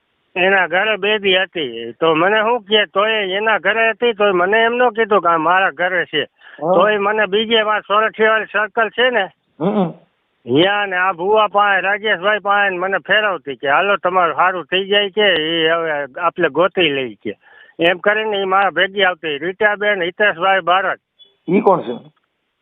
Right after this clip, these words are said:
Speaker 1: ઈ મારી મોટી હારી છે. ઈ અહીંયા રહે છે, અહીંયા ગાંધીગ્રામમાં. અત્યારે આ મોરબી રોડ ઉપર રહે,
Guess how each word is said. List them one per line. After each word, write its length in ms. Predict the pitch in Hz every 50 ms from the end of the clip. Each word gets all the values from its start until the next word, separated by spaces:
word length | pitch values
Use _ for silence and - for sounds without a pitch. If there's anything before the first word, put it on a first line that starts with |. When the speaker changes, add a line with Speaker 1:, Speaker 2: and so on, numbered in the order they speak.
| _ _ _ _ _ - - 160
Speaker 1:
ઈ 40 | 180
મારી 240 | 190 190 202 196
મોટી 380 | 180 175 196 220 208 - 220 196
હારી 300 | 185 196 214 220 214 185
છે. 300 | - - 180 175 165 165
ઈ 40 | 165
અહીંયા 300 | 175 185 202 208 208 190
રહે 260 | 190 185 208 233 226
છે, 280 | 226 - - 220 202 190
અહીંયા 340 | 180 170 165 160 156 147 139
ગાંધીગ્રામમાં. 840 | 127 165 190 208 190 214 208 180 185 180 175 170 175 202 220 214 190
અત્યારે 300 | 175 - 208 202 190 196
આ 160 | 196 196 185
મોરબી 440 | 175 185 208 214 208 196 208 196 190
રોડ 220 | 202 208 214 196
ઉપર 280 | 190 180 - 190 160 135
રહે, 380 | 143 156 151 139 117 107 98